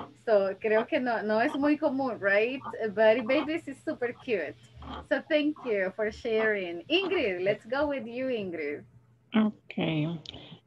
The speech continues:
Speaker 2: My person, si me, si me equivoco, me corrige, teacher, por
Speaker 1: No
Speaker 2: favor.
Speaker 1: se preocupe, no worries. Acá le ayudamos.
Speaker 2: Okay, my person favorite is, um, Marianne is my daughter. She is a person cute,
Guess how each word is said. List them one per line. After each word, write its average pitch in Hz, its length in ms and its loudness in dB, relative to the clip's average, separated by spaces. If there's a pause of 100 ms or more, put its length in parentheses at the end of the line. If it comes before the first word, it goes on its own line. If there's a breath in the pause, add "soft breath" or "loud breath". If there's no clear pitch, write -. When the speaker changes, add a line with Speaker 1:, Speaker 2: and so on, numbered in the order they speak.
(120)
Speaker 2:
My 190 220 6
person, 226 720 4
si - 160 0
me, 185 340 2
si - 140 -2
me 196 120 2
equivoco, 196 400 2
me 190 120 0
corrige, 156 600 -4 (120)
teacher, 156 340 -2
por 156 120 0
Speaker 1:
No 220 100 -2
Speaker 2:
favor. - 180 4
Speaker 1:
se 156 60 2
preocupe, 247 600 -4
no 220 220 -2
worries. 196 640 0
Acá 190 320 -4
le 190 80 0
ayudamos. 202 640 2 (500)
Speaker 2:
Okay, 156 560 -2
my 175 260 0
person 226 460 4
favorite 196 480 6
is, 190 400 4
um, 165 600 0 (180)
Marianne 180 800 2 (300 loud breath)
is 185 260 4
my 165 240 2
daughter. 214 500 4 (680)
She 196 360 8
is 190 240 6
a 185 100 4 (220)
person 185 480 4
cute, 180 340 4